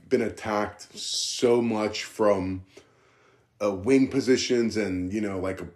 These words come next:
Olympiacos, not so much in the way they scored last week, but all the times we played Olympiacos, and we've seen other teams try this where they try to play a long ball behind the defense, and sometimes,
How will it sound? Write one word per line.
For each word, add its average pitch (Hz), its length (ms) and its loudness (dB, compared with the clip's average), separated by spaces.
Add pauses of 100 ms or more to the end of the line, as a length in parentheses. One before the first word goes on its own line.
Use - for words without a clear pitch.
Olympiacos, 113 1000 0 (420)
not 151 360 4
so 156 180 4
much 143 320 2
in 113 480 2
the 110 120 -2
way 113 200 4
they 117 160 4
scored 117 540 2 (320)
last 127 320 2
week, 135 300 4
but 101 160 2
all 101 180 4
the 113 100 2
times 113 240 0
we 107 80 -2
played 113 200 2
Olympiacos, 110 640 2 (460)
and 113 120 -4
we've 110 120 -2
seen 123 160 0
other 117 180 2
teams 123 280 0
try 107 240 4
this 104 240 -2
where 104 100 2
they 98 100 2
try 107 160 -2
to 101 80 0
play 117 180 0
a 104 60 2
long 104 340 0
ball 98 280 4
behind 113 540 0
the 120 60 4
defense, 110 640 0 (400)
and 104 160 -6
sometimes, 101 1000 0